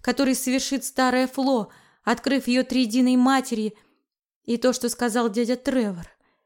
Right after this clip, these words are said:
и путешествие, которое ей предстоит с дюжиной вооружённых мужчин через всю истерзанную войной страну,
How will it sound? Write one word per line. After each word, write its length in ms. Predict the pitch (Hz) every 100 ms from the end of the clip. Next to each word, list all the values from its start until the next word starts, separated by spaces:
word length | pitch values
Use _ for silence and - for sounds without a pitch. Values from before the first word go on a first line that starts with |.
| _ _ _
и 100 | 247
путешествие, 800 | 247 269 262 302 285 - 208 226
которое 420 | 247 247 247 240
ей 100 | 247
предстоит 600 | 262 240 - 240 254 214
с 40 |
дюжиной 500 | 185 277 214 220 233
вооружённых 720 | 208 240 254 226 269 233 233
мужчин 460 | 233 233 - 320 240
через 280 | - 240 247
всю 240 | - 285
истерзанную 800 | 254 - 285 269 269 254 254 226
войной 420 | 233 240 254 254
страну, 600 | 247 - 285 269 226 165